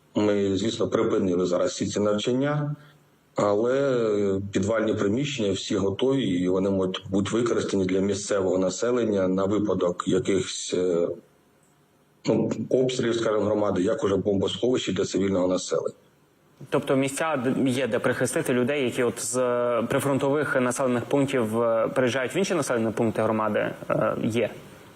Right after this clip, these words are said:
Speaker 1: Ну, да, дивіться, питання в чому, що сьогодні ті населені пункти, які межують з територією, е, Росії, бо наша громада, вона межує з територією Російської Федерації. На жаль, ворог туди постійно наносить удари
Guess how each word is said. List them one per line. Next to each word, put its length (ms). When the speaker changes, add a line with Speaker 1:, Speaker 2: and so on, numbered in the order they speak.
Speaker 1:
Ну, 260
да, 220
дивіться, 460
питання 460
в 40
чому, 300
що 160
сьогодні 320
ті 160
населені 460
пункти, 320
які 160
межують 360
з 80
територією, 640
е, 40
Росії, 540
бо 140
наша 260
громада, 380
вона 220
межує 460
з 80
територією 440
Російської 420
Федерації. 720
На 200
жаль, 160
ворог 320
туди 180
постійно 500
наносить 460
удари 600